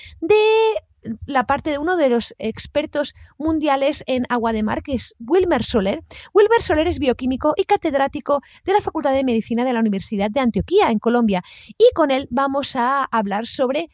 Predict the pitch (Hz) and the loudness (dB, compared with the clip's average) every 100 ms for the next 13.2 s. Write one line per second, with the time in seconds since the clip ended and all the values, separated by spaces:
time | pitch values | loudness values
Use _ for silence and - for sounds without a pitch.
0 | _ - _ - 220 226 339 349 381 403 | _ -20 _ -6 0 2 2 2 0 0
1 | 403 - - 440 302 262 311 294 - 311 | -6 -6 0 2 2 -2 -4 -6 -4 -4
2 | 330 262 185 190 190 - - 415 - 220 | -2 -6 -6 -8 -8 -8 -8 -10 -6 -4
3 | 170 180 247 233 175 175 202 262 494 494 | -4 -2 -4 -2 -2 -2 -4 0 0 0
4 | _ - - 269 320 330 311 285 - 233 | _ -20 -8 -4 -2 0 0 -2 -2 -2
5 | - 349 285 330 440 523 508 - _ 233 | 2 4 4 2 4 4 2 -2 _ 0
6 | 392 277 - - - _ _ 339 277 254 | 2 2 0 -16 -20 _ _ 2 4 4
7 | 320 523 466 381 285 226 247 247 427 453 | 2 4 2 2 -2 -4 -6 -4 -2 0
8 | 392 339 320 302 269 262 370 392 415 440 | 0 -2 -4 -2 -2 -4 -6 -4 -4 -4
9 | 440 440 415 302 359 349 320 311 311 294 | -8 -8 -6 -6 -6 -6 -8 -8 -8 -10
10 | - - _ 311 247 370 403 381 285 294 | -12 -20 _ -12 -8 -6 -4 -4 -6 -8
11 | 269 247 240 226 311 240 285 302 359 _ | -8 -8 -10 -8 -8 -8 -8 -10 -14 _
12 | _ 381 381 381 285 359 359 294 285 302 | _ -10 -8 -8 -8 -8 -6 -6 -6 -6
13 | 302 302 | -6 -6